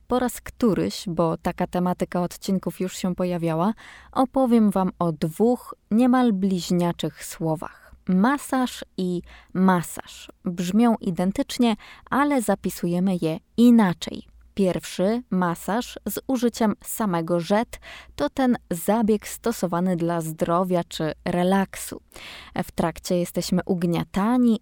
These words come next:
rozcierani, a nawet oklepywani w specjalny sposób.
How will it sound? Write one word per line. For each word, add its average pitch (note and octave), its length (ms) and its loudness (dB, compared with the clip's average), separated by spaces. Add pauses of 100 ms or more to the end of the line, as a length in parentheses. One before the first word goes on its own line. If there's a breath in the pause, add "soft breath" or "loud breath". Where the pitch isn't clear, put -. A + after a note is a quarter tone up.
rozcierani, F3+ 1160 0
a A#3 120 0
nawet A3 400 2
oklepywani G3 960 0
w - 80 -16
specjalny F3+ 600 -2
sposób. - 540 -4